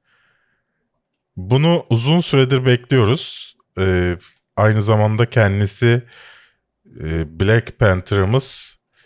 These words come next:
sevgili Chadwick Boseman'ın da son göreceğimiz işi olacak herhalde. Ne, o kadar şey ki <laughs> sürekli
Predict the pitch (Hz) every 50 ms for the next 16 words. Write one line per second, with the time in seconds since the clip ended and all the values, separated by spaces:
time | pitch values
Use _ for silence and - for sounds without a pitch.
0 | _ _ _ _ _ _ - - - - 117 101 98 98 85 92 95 90 98 98
1 | 101 110 - - - 110 101 95 90 98 95 - 104 104 101 101 95 90 95 95
2 | 95 95 95 98 107 123 135 143 - - _ _ _ _ _ _ - - - -
3 | - 135 117 113 104 104 104 90 95 90 87 87 80 80 90 87 90 98 104 107
4 | 98 - - 104 95 85 80 80 80 78 87 85 87 90 95 98 110 123 135 143
5 | 139 120 101 117 - - _ 117 110 _ _ - - - - - - _ _ -
6 | - _ _ _ _ _ _ 117 120 - - 165 156 175 175 165 - - 180 160
7 | 160 - - 127 110 - - - - _ _ _ _ _ _ _ _ _ _ _
8 | _ - - - - - - 143 - - - - - 165 165 156 147 - _ 160
9 | 147